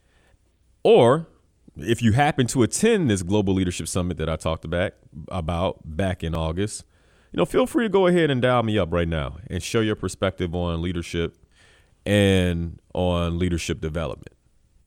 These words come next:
I'd love to hear from you. And tonight, the topic and questions are, well, the topic is about effective leadership, right? Um, effective and intentional leadership. And my questions are, i-, is,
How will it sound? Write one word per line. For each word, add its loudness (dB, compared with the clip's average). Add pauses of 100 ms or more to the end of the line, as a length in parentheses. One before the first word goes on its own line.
(260)
I'd -2
love 2
to -6
hear -2
from -8
you. -14 (520)
And 2
tonight, 4
the -2
topic 2
and 2
questions 0
are, 2 (240)
well, 2
the 2
topic 2
is 4
about 0
effective -4
leadership, -6
right? -6 (540)
Um, -4
effective -4
and -6
intentional -6
leadership. -6 (320)
And 0
my 2
questions 0
are, 2
i-, -2
is, 2